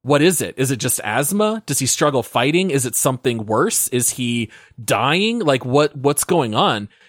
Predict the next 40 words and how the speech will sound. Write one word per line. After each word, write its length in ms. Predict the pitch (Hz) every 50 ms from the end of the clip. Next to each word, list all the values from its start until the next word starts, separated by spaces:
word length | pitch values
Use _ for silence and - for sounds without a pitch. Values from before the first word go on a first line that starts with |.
| _ _ _ _
And 180 | - 151 156 156
they, 140 | 156 147 139
they 280 | 123 - - 147 139
just 300 | 127 - - 131 - -
keep 240 | - - 240 - -
pulling 420 | - - - 190 180 185 190 175
you 160 | 160 143 135 131
in 220 | 131 135 131 120
piece 320 | - - - 131 123 - -
by 200 | - 117 110 110
piece 360 | - - 135 123 117 107 -
until 320 | 127 117 117 - 135 123
this 180 | 110 117 104 -
whole 280 | - - 151 147 147 143
story 600 | - - - - 131 120 123 117 107 104 104 101 - - - _ _ _ _
is 160 | - 123 117
like 200 | - 123 127 120 -
this 180 | 160 160 -
kaleidoscope 800 | - - - - 117 113 123 127 120 113 - - - 123 113 -
that 140 | - 117 113
all 120 | 117 113 110
just 200 | 110 101 - -
kind 180 | - 123 110
of, 80 | 110 104
like, 280 | 110 101 101 98 - - _ _ _ _ _ _ _ -
clicks 400 | - - - 185 170 175 - -
into 260 | 160 151 135 143 127
zoom 560 | 117 113 117 131 131 127 127 127 127 123 123 -
and, 240 | - 113 113 110 110
and 220 | - 113 110 107 104
into 240 | - 135 143 135 131
focus. 720 | - - 139 127 123 120 - 123 123 117 - - - - _ _ _ _ _ _ _ _
And 100 | 131 131
it's 180 | 131 123 - -
really 340 | 139 147 131 120 113 104 95 -
a, 60 | 113
a 280 | 117 - 120 117 110 101 - _ -
absolutely 540 | 131 127 117 - - 135 120 110 101 110 107
beautiful 440 | 104 110 107 104 101 - - 104
story. 560 | 98 - - - 92 82 57 50 50 - 101